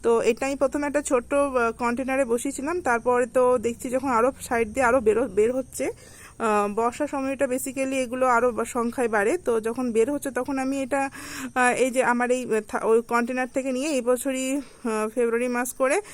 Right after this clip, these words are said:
আমি এটা এই, আহ, এই কী বলবো, একটা বাটি টাইপের মাটির টব, মানে থালা, থালা টাইপেরই একটি, উম, মানে এটা এই টাইপের, উম, বাটি জাতীয় মাটির টবটা। তো এই টবটাতে আমি বসিয়েছি এবছরই। তো দেখুন,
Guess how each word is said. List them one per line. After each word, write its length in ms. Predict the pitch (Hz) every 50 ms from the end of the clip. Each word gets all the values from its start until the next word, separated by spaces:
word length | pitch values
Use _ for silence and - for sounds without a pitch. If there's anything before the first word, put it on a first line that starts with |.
| - - 277 240 233 -
আমি 240 | 240 240 247 240
এটা 200 | 240 233 247 254
এই, 360 | 247 - 233 240 247 240 226 220
আহ, 80 | 220 220 214 208 202 202 190 -
এই 260 | - 214 220 226 214 202 214 - - - -
কী 60 | 247
বলবো, 180 | 220 208 202 214
একটা 120 | 226 247
বাটি 340 | 208 202 220 214 - 247 247
টাইপের 280 | 247 240 233 233 247
মাটির 300 | 240 220 214 - - 247 233 -
টব, 160 | 233 220 254 285 -
মানে 340 | 247 233 226 220 220 220 233 233 - - - - - - -
থালা, 220 | - 311 285 285 285
থালা 300 | - - 339 320 311 302
টাইপেরই 460 | 294 285 277 254 - 262 247 233 240
একটি, 220 | 226 226 - 247
উম, 440 | 240 233 226 208 - - 117 127 202 - - - - - - - - -
মানে 260 | 226 220 220 214 208
এটা 200 | 208 208 208 202
এই 180 | - 220 226
টাইপের, 440 | 220 - 220 220 220 - 220 220 220 - - - - 233 - - - 214
উম, 200 | 214 208 202 196
বাটি 240 | 208 214 226 277
জাতীয় 300 | 247 254 247 240 254 247
মাটির 260 | 233 233 226 233 233 233
টবটা। 400 | - 226 208 - - - 294 349
তো 340 | - - 226 214 214 214 208 -
এই 140 | 220 226 233
টবটাতে 420 | - 233 214 - - 233 220 240
আমি 140 | 226 233 240
বসিয়েছি 500 | 214 208 233 226 - 220 214 214 - 226
এবছরই। 420 | 190 - 196 190 196 208 208 254
তো 120 | 269 311 254
দেখুন, 380 | 233 233 233 - 269 262 247